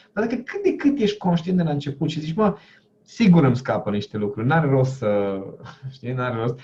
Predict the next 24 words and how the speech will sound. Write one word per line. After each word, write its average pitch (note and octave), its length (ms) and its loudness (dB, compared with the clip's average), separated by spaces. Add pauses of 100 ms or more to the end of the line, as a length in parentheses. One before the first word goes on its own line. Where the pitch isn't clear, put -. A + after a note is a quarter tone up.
(140)
Știi D#3+ 200 0
că E3 100 -4 (760)
foarte F3 320 2
mulți, C3 360 6
uh, A#2+ 140 6
bărbați B2+ 460 0
pățesc A#2+ 280 -4
chestia A#2+ 260 -6
asta, A#2+ 140 -8
sigur C3 320 0
se A2 140 -4
pot, - 300 -4
uh, G#2+ 280 2 (460)
uh, A#2 80 -2
conecta B2 480 0
cu B2+ 80 -2
ceea B2 160 -4
ce - 120 -4
zic, C#3+ 260 -2 (140)
apare G3+ 480 2
în F3 80 8
depărtare E3 480 2
o D3+ 40 2
siluetă. A2 680 -2